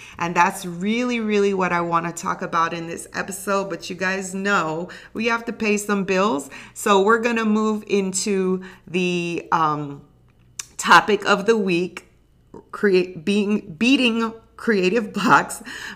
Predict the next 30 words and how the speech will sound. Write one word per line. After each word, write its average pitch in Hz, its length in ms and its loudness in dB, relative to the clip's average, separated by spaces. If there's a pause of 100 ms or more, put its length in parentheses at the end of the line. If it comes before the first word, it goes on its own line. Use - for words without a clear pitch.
But 185 260 0
first, 269 380 2
we'll 185 200 0
allow 170 460 4
a 151 180 -2
quick - 380 -10
word 190 260 0
from 185 220 -2
our 147 220 -2
sponsor, 202 800 -4 (260)
and 143 260 -2
we 190 220 -6
will 208 240 -4
be 151 380 -10
right 135 500 -8 (160)
back. - 420 -14 (2250)
Welcome 233 420 -2
back, 247 300 4
folks, 254 440 -2
and 202 160 -2
let's 196 240 -4
get 170 240 -4
right 156 240 -4
into 208 280 -4
this 233 300 -4
week's 233 220 -8
topic, 156 580 0 (280)
beating 170 420 -6
creative 139 560 -4
blocks. - 500 -6